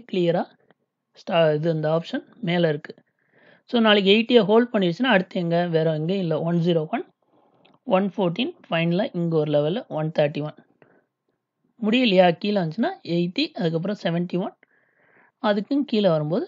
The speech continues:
சிக்ஸ்டி த்ரீ, இன்னும் கீழே வரும்போது ஐம்பத்தஞ்சு ரூபா வரைக்கும் போறதுக்கு வாய்ப்பு இருக்கு. So, right now கிளியரா ஸ்ட்ராங் புல்லிஷோட கிளியரா மேலே ஏறிக்கிட்டு இருக்கு. எந்த ஒரு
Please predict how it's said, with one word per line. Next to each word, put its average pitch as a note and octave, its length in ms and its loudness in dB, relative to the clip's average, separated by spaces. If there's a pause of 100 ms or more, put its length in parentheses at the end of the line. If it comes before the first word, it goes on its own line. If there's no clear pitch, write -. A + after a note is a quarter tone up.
(120)
சிக்ஸ்டி - 420 -6
த்ரீ, C4+ 160 -6 (800)
இன்னும் G#3+ 300 -2
கீழே F3+ 160 0
வரும்போது D3+ 320 0 (260)
ஐம்பத்தஞ்சு D#3 440 -4
ரூபா F#3 100 6
வரைக்கும் D3+ 340 -4
போறதுக்கு C#3+ 400 -4 (1000)
வாய்ப்பு D#3 300 0
இருக்கு. A#3 220 -6 (760)
So, G#3+ 160 -4
right F#3+ 340 4
now C#4+ 160 4 (200)
கிளியரா A#3+ 500 0 (800)
ஸ்ட்ராங் G#3+ 560 0
புல்லிஷோட G#3 520 0
கிளியரா G3+ 540 0
மேலே F3+ 260 2
ஏறிக்கிட்டு E3 340 -2
இருக்கு. C4 160 -6 (180)
எந்த F#3 340 2
ஒரு F#3+ 180 4